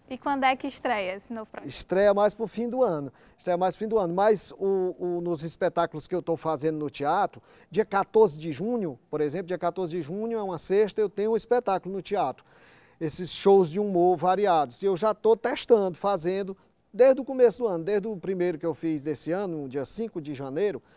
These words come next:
Speaker 2: e que eu testo. Tô testando essas histórias novas e tem funcionado. Quando eu tiver com todas,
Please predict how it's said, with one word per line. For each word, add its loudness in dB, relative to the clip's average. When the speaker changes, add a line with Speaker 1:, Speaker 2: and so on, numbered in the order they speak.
Speaker 2:
e -2
que -6
eu 6
testo. 0
Tô -4
testando -2
essas -6
histórias -2
novas -4
e -6
tem -2
funcionado. -2
Quando -6
eu 2
tiver -4
com -8
todas, -2